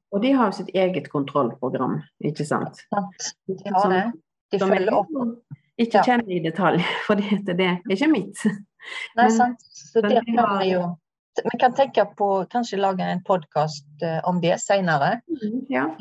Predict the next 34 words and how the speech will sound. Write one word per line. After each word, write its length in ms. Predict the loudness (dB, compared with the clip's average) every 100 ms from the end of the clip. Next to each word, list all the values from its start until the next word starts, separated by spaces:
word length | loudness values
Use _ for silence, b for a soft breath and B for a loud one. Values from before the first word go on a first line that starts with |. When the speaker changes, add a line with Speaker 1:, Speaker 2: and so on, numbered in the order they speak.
| -2
Speaker 2:
Kanskje 280 | -2 0 0
med 180 | 2
en 60 | 2
helsesykepleier. 720 | 0 -2 -6 -8 -4 -2 2
Men 140 | 2 2
det 120 | 2
som 180 | 2 2
jeg 120 | 4
og 60 | 2
deg 140 | 0
snakket 300 | 0 -4 -2
om, 160 | -4 -2
Tone, 320 | -2 0 0 0
det 220 | 0 0
var 240 | 0 2
at, 80 | 2
Speaker 1:
Mm. 120 | 2 -4 -4
Speaker 2:
eh, 240 | -2 -4 -6 B B B -10 -4
vi 80 | -2
kunne 260 | 0 0 2
tenkt 220 | 0 0
oss 120 | 0
å 60 | 4
lage 320 | 4 2 -2
en, 400 | -4 -2 -2 -2
eh, 240 | 0 0 0
liten 460 | 0 -2 -2 -2
podcast. 340 | 0 0 0 0
Nå 40 | 2
har 60 |
vi 80 | 4
laget 240 | 4 4 2
en 120 | 0
lang 300 | 2 0